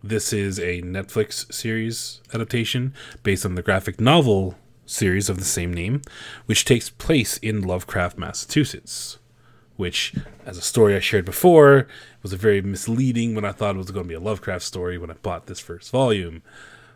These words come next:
But I'm happy about it because it's a really solid story. After the murder of their father, the Locke children return to their ancestral home in New England only to discover they are surrounded by magic only they can see and are left to fight the unnatural horrors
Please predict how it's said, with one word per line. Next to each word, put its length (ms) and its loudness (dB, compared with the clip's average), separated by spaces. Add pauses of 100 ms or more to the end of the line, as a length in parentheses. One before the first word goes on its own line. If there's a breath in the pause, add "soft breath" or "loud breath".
(400 loud breath)
But 140 2
I'm 60 -2
happy 280 -6
about 200 -10
it 140 -14
because 460 -8
it's 180 -12
a 20 -10
really 180 -10
solid 340 -12
story. 380 -10 (120)
After 240 0
the 80 4
murder 280 4
of 100 0
their 80 -2
father, 420 0
the 140 -2
Locke 420 -2
children 640 -6
return 400 -6
to 100 -4
their 160 -6
ancestral 680 -8
home 420 -8
in 100 -10
New 140 -6
England 440 -6
only 220 -4
to 120 -8
discover 540 -6 (300 loud breath)
they 80 -2
are 80 0
surrounded 540 -6
by 100 -4
magic 640 -6
only 180 -4
they 180 -2
can 200 -8
see 340 -8
and 160 -10
are 60 -8
left 240 -8
to 80 -8
fight 360 -8
the 160 -12
unnatural 540 -8
horrors 640 -10